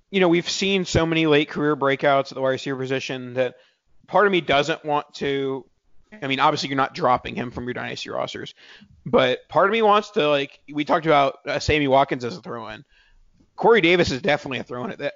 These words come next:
th-, at this stage. M-, maybe try and seek a larger trade with a Corey Davis owner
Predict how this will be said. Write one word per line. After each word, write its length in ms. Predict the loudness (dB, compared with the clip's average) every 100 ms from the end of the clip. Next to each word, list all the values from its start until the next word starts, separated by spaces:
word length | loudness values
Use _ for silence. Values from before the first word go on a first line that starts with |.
| -6
th-, 140 | -8 -6
at 120 | -2
this 160 | -2 -2
stage. 260 | -6 -6
M-, 180 | -10 -4
maybe 240 | -2 -2
try 200 | -2 -2
and 140 | -4 -6
seek 300 | -4 -4 0
a 80 | 0
larger 420 | 4 4 4 0
trade 280 | 2 2 2
with 100 | 0
a 40 |
Corey 220 | 2 2
Davis 300 | 2 -2 -2
owner 300 | -2 -2 -4